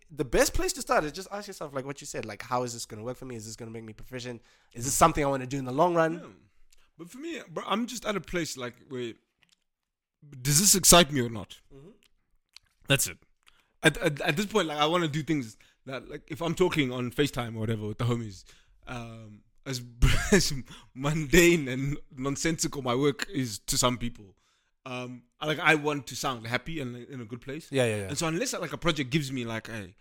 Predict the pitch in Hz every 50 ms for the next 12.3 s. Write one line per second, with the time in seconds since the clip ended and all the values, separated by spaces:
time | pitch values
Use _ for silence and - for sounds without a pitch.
0 | _ _ _ _ _ _ _ _ _ _ _ - - - - - 190 170 202 -
1 | - - 185 - 139 - - 196 190 143 139 131 113 120 120 117 113 113 113 113
2 | - 123 117 110 113 - - 147 135 127 110 110 110 127 131 131 113 104 107 113
3 | 113 135 147 156 160 - 175 196 208 220 220 208 214 208 196 180 156 131 120 123
4 | 135 131 139 117 - - - _ _ - 120 120 113 104 95 - - - - -
5 | _ _ _ _ - - 453 466 440 180 196 190 156 151 165 202 185 139 131 127
6 | 120 120 131 139 131 117 104 117 107 107 120 110 104 95 98 101 95 - - -
7 | 320 349 - - - 175 127 95 95 92 120 - 151 143 - - _ 294 330 330
8 | 277 262 180 - - - _ _ - - - 170 220 277 285 160 - - _ _
9 | _ _ _ _ _ _ - - - - - - _ - - 185 190 196 214 233
10 | 214 208 170 151 139 - 156 170 190 202 226 233 220 151 160 143 127 151 180 160
11 | 143 127 123 101 147 156 143 147 139 139 135 135 127 123 123 135 120 113 - -
12 | 123 110 107 104 98